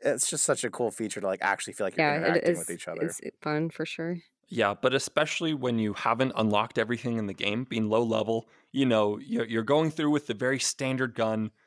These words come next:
Speaker 3: you kill someone, and then you look down at their gun, it's like, "Hey, wait, that gun has a really good sight." You just reach up, rip the gun o-, rip the sight off of the gun, put it on your own gun in the middle of a match, and then keep going with it.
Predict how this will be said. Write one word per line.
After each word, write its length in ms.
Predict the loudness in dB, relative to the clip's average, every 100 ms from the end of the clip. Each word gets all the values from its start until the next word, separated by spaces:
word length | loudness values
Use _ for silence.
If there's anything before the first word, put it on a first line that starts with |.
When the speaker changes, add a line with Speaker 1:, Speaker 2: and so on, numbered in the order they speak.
| _ _
Speaker 3:
you 80 | -4
kill 220 | 2 2
someone, 460 | 4 4 4 2 0
and 160 | 0 2
then 120 | 4
you 100 | 2
look 200 | 2 0
down 180 | 2 2
at 100 | 2
their 80 | -2
gun, 200 | -2 -2
it's 160 | -2 -4
like, 180 | -6
"Hey, 160 | -2 0
wait, 280 | 2 0 -2
that 180 | -4 0
gun 140 | 0
has 180 | 2 0
a 60 | -2
really 280 | 0 0
good 160 | 2 0
sight." 360 | 2 2 0 -2 _ -10
You 100 | -2
just 180 | 0 2
reach 260 | 0 2 2
up, 160 | 0 -2
rip 380 | -10 0 0 2
the 120 | -2
gun 280 | 2 4 4
o-, 100 | 0 -6 0
rip 200 | 0 2
the 80 | 0
sight 320 | 2 2 2
off 200 | -2 -2
of 100 | -4
the 80 | -6
gun, 320 | 0 0 0 -6 -2
put 180 | 0
it 100 | 2
on 160 | 2 2
your 220 | 0 0
own 160 | -2 -2
gun 300 | 0 -2 -2
in 140 | 0 2
the 60 |
middle 320 | 4 4 4 2
of 100 | 0
a 60 |
match, 560 | -2 -2 -4 -4 -8 -8 _ _
and 140 | 0 0
then 80 | 2
keep 240 | 0 0
going 240 | 0 0
with 200 | -2 -2
it. 140 | -4